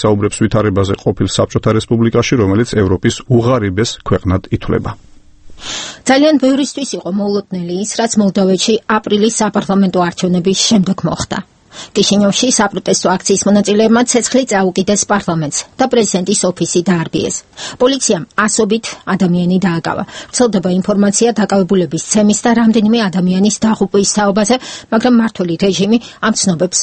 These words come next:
Speaker 2: უარყოფს. მძაფრი რეაქცია მოხდა, როგორც საპროტესტო აქციის მონაწილეები ირწმუნებიან არჩევნების გაყალბებას.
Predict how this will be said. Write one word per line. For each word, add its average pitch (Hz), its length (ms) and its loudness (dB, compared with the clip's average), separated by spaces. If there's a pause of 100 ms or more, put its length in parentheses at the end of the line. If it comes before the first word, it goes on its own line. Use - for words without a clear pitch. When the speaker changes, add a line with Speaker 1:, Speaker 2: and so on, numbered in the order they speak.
(120)
Speaker 2:
უარყოფს. - 520 -2 (420)
მძაფრი - 600 -2
რეაქცია 226 480 0
მოხდა, 240 220 0 (280)
როგორც 190 300 0
საპროტესტო 196 580 0
აქციის 196 380 -2
მონაწილეები 190 580 2
ირწმუნებიან 214 560 2 (320)
არჩევნების 240 540 0 (300)
გაყალბებას. 196 600 -2